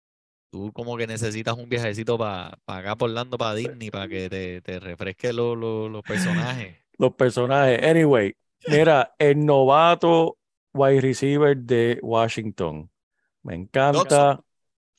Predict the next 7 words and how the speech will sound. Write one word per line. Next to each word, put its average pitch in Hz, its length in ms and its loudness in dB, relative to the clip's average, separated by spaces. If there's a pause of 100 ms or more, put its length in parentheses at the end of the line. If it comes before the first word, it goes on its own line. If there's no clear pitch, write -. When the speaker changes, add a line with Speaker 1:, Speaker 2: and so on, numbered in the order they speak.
(300)
Speaker 2:
Sí, 90 260 -8
man, 95 180 -4
es 92 100 -14
un 107 100 -10
caballito, 104 600 0
papá. 87 340 -4 (200)
Speaker 1:
Yeah. 92 260 -10